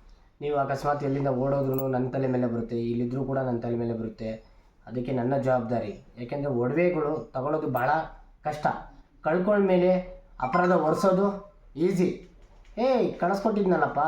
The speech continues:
ನಿನ್ನ ಜೊತೆ ಇದ್ದಾಗ ಒಡವೆ ಎಲ್ಲ ಇದ್ವಲ್ಲ" ಅಂತ ನನ್ನ ಮೇಲೆ ಆಪಾದನೆ ಬರಬಾರ್ದು ಅಂತ ನಾನು ಈ ಒಡವೆಗಳನ್ನು ಬಿಚ್ಚಿಕೊಂಡು ಸೇಫ್ಟಿಯಾಗಿ ಸೇ-, ಸುರಕ್ಷಿತವಾಗಿ ನಾನು ಅದನ್ನು ಸೇಫ್ ಮಾಡ್ತೀನಿ. ಯಾಕಂದರೆ ನನಗಾಗಿ ನಾನು ಕೇಳ್ತಾ ಇಲ್ಲ, ಆ ತಾಯಿಯ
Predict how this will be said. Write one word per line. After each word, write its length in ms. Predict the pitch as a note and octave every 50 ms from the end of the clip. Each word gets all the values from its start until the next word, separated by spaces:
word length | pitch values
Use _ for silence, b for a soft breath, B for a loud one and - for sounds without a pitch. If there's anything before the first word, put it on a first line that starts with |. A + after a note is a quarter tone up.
| E3 E3 D#3 D3 C#3 C3+
ನಿನ್ನ 200 | C3 C#3 C#3 C3+
ಜೊತೆ 220 | C#3+ C#3+ E3+ E3
ಇದ್ದಾಗ 520 | D#3 D3+ C3+ C#3+ C#3+ C#3 C#3 C3+ C3 B2+ B2
ಒಡವೆ 220 | B2+ C3+ C#3 D3
ಎಲ್ಲ 180 | D3 C#3 C#3 C3+
ಇದ್ವಲ್ಲ" 440 | C3 B2+ A#2+ A#2 B2+ B2+ B2 B2 B2
ಅಂತ 200 | A#2+ A#2 A2+ A#2+ A#2 A2 - B B B B - -
ನನ್ನ 160 | B2+ C#3+ E3+ F3
ಮೇಲೆ 280 | F3 F3 E3+ E3 D#3+
ಆಪಾದನೆ 920 | D3 C3+ C#3 - D#3 D3 C#3+ C#3 C3+ C3 C#3 C#3 D3 - - - - A2+
ಬರಬಾರ್ದು 520 | B2+ B2+ C3 B2+ C#3+ C3+ B2+ A#2+ B2+ C#3 C3+
ಅಂತ 160 | A#2+ A#2 C3+ D3+ D#3+ - b b b b b b
ನಾನು 180 | B2+ B2+ C3+ C3+
ಈ 40 | C3+
ಒಡವೆಗಳನ್ನು 640 | B2+ B2+ B2 C3+ D3+ D#3+ D#3+ D3+ D3 C#3 C3+ A#2+
ಬಿಚ್ಚಿಕೊಂಡು 800 | B2 C3+ C3+ - E3+ D#3 D#3+ D3+ C#3+ D3+ A3 - - - - _ _ _ _ _ _ _ _ - -
ಸೇಫ್ಟಿಯಾಗಿ 520 | E3 E3+ E3+ - - D#3+ D3+ D3 D3+ E3 D#3+ - -
ಸೇ-, 480 | - - - D3 C#3+ C#3 C3+ C3 B2+ A#2+ -
ಸುರಕ್ಷಿತವಾಗಿ 880 | D#3+ D#3+ E3+ E3 - - C#3+ - C#3 C3 C3 B2+ C3+ D#3 - - - -
ನಾನು 160 | - C3 B2+ B2
ಅದನ್ನು 200 | A#2+ C#3 C#3+ D3+
ಸೇಫ್ 320 | D3 - D3 D3 C#3 D3+
ಮಾಡ್ತೀನಿ. 440 | C#3 B2+ A#2+ - B2+ B2+ C#3 C#3+ - b b b b b b b b b - - -
ಯಾಕಂದರೆ 400 | B2 B2 B2 D3 D3 C#3+ C#3+ D3
ನನಗಾಗಿ 480 | C#3+ C3 B2 C#3+ D#3 D#3+ D#3+ D#3+ D#3 D#3
ನಾನು 140 | D3+ C#3+ B2+
ಕೇಳ್ತಾ 260 | C#3 C#3 C#3 C3+ C#3
ಇಲ್ಲ, 100 | C3 B2+
ಆ 120 | A#2+ A#2
ತಾಯಿಯ 440 | A2+ - C3 C3 D3+ E3 E3+ E3+ F3